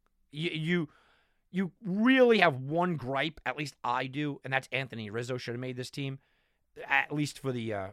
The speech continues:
for the reserve situation. By the way, legacy, Miguel Cabrera. National League reserves, Travis d'Arnaud, I like it. I would have put Travis, uh, uh, Tyler Stevenson, but I like d'Arnaud a lot.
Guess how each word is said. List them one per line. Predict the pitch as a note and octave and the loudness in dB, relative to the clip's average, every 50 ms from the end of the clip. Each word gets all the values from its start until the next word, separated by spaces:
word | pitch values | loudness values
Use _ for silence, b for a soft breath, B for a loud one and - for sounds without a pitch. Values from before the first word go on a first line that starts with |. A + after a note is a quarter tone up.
| - _ | -12 _
for | - | -10
the | B2+ A#2 | -8 -8
reserve | A#2 A#2 G#2+ A2+ G2 G2+ G2+ F#2+ | -6 -6 -6 -6 -6 -6 -6 -8
situation. | - G#2 F#2 - G2+ F#2 F#2 F2+ - - F2 F2+ - b b b b b b - | -10 -12 -12 -12 -10 -10 -10 -10 -10 -12 -14 -16 -18 b b b b b b 0
By | B2+ C3 C3 | 2 2 2
the | B2+ | 2
way, | A#2 A#2 A2+ A2+ G#2+ - | 0 0 -2 -2 -4 -4
legacy, | - C3+ C#3 C3 C3 - - B2+ A#2 A2 - | -2 0 0 0 -2 -4 -4 -6 -6 -6 -8
Miguel | A#2 G#2+ G#2+ G2+ | -8 -6 -6 -6
Cabrera. | - - F2+ D#2 D2+ - - b b b b b b b b b b | -6 -8 -12 -14 -16 -16 -18 b b b b b b b b b b
National | - G3 G#3 A#3+ G#3+ - G#3 G#3+ A3 | 10 12 12 12 10 6 2 0 2
League | G#3+ G#3+ A3 F#3 | 2 2 2 0
reserves, | F#3+ G#3 G3 E3+ G3+ G#3 G3+ G3 F#3 - - _ _ _ _ _ _ _ _ | -2 -2 0 2 4 4 4 2 0 -4 -14 _ _ _ _ _ _ _ _
Travis | - - E3+ E3 D#3+ D3+ - | 0 2 4 4 4 2 2
d'Arnaud, | - D#3+ C3+ C#3 D#3 F3+ A3 G#3+ F#3+ F#3+ - - | 2 2 4 4 4 4 4 4 4 2 4 6
I | E3+ G3+ | 6 8
like | F#3+ G3 A3 A3+ - | 8 8 6 4 4
it. | - - | 0 0
I | - D#3 | 2 2
would | F#3 | 2
have | F#3 - | 2 2
put | F#3+ - | 2 2
Travis, | - F3+ E3+ E3+ F3 F3+ E3 D#3+ D3+ - - | 4 4 4 4 4 2 2 0 -2 -2 0
uh, | |
uh, | D#3+ C#3+ C#3 D3 | 2 2 2 2
Tyler | - E3+ E3+ F3 D#3+ | 2 2 0 0 0
Stevenson, | - F3 F3 D#3+ D#3+ D#3+ C#3+ | -2 -4 -4 -4 -4 -4 -2
but | A#2 A2 | 0 2
I | C#3 F3 | 2 4
like | F#3 F#3+ F#3 | 4 4 4
d'Arnaud | - G3+ F#3 F#3 F3+ E3+ D3+ | 4 6 6 6 6 4 4
a | |
lot. | C3 C#3 C#3+ B2+ - | 4 4 2 2 0